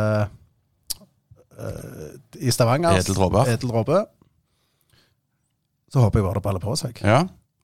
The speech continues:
Speaker 1: Det gjør jeg.
Speaker 2: Men jeg kan jo nevne, vi, vi skal jo arrangere Solsida Ølfestival.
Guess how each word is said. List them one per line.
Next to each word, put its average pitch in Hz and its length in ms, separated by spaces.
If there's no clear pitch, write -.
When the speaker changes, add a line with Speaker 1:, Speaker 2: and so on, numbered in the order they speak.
Speaker 1:
Det 104 100
gjør 98 100
jeg. 120 80
Speaker 2:
Men 139 140
jeg 139 80
kan 156 120
jo 156 60
nevne, 110 420
vi, 123 180
vi 131 80
skal 123 180
jo 113 60
arrangere 98 380
Solsida 82 460
Ølfestival. 151 480